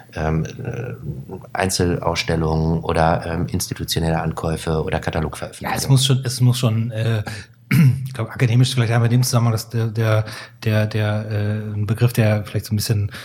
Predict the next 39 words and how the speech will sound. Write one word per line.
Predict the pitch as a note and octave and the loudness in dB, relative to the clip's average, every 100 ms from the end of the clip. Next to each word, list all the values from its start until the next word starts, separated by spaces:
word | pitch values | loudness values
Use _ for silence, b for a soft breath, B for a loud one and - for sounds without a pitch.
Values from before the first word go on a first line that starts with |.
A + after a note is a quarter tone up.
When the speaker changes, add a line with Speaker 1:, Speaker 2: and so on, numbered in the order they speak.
| B - | B -12
Speaker 2:
ähm, | F#2+ G2 G#2+ | -6 -4 -2
in | A2+ | -2
die | G#2+ | 0
falsche | A#2+ A2+ | 2 4
Richtung, | B2+ C3+ A#2 A#2 | 6 6 6 2
äh, | A2+ | -6
äh, | A#2 B2 C3 A#2+ A#2+ | -8 -8 -6 -6 -6
will. | A#2+ A2+ A#2+ | -6 -4 0
Es | A#2+ | 0
geht | - A2+ | 0 0
natürlich | A2 G#2+ A2+ | 2 2 0
da | A2+ | 0
um | A#2+ A2+ | 0 0
die, | G#2+ G#2+ G2+ B B _ _ | 2 0 -2 B B _ _
also | A#2+ A#2+ | 0 4
geht's | A#2 B2+ B2+ B2+ | 4 2 2 4
mir | B2+ A2+ | 6 6
auch | A#2 A2 | 4 2
immer. | G#2+ G#2+ - B B B B _ _ - | 2 0 -6 B B B B _ _ -8
Es | G#2+ A#2+ | -6 -4
hat | A2 | 2
nichts | B2 B2 | 2 4
mit | A#2 | 0
akademisch | G#2+ B2 G#2+ A2+ A2+ | 0 0 2 2 2
zu | - | -2
tun, | - A2+ | 0 0
aber | A2 A2 | 2 2
es | G#2+ | 0
hat | B2+ | -2
was | B2 | 0
damit | A#2+ A2+ | 0 0
zu | - | 0
tun, | A#2+ B2 | 0 2
mit | A2+ | 2
der | A#2+ | 0
Auseinandersetzung | A2+ - A2 A#2+ C3 A#2 A#2+ - A2+ | 0 0 2 4 6 6 2 2 2
mit | A2 G#2+ A#2 | 0 -2 -2
dem | A#2 | -2
eigenen | - A2+ B2 A#2 A2 A2 - | 2 4 6 6 4 -2 -8